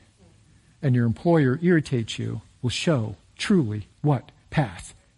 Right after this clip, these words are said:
you are on. I love this qu-, <laughs> this quote from C S Lewis. It's so good from his book, Mere Christianity. Listen to what C S Lewis says. This is such a truth bomb. Listen to what he says.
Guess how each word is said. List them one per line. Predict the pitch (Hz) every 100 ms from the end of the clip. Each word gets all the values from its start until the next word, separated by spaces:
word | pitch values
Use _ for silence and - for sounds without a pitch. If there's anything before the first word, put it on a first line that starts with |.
| _
you | 139
are | 123 110
on. | 110 92 - - _ _ _ _ - - -
I | 143
love | 127 156 180 160
this | 165 156
qu-, | - - - - -
<laughs> | - - -
this | 170
quote | - 165
from | - 147
C | - 147
S | 131 139
Lewis. | 135 127 -
It's | 143
so | - - 196 190
good | 156 135
from | - 135
his | 113
book, | 143 135
Mere | 135 123
Christianity. | 127 - 123 113
Listen | 127 180 240
to | 175
what | 139
C | 143
S | 120 127
Lewis | 120 113
says. | 117 113
This | - 151
is | 156
such | - 180 -
a | 165 139
truth | - 147 143 -
bomb. | - 113 104 95 - - - -
Listen | 175
to | 180
what |
he | 143
says. | - 120 -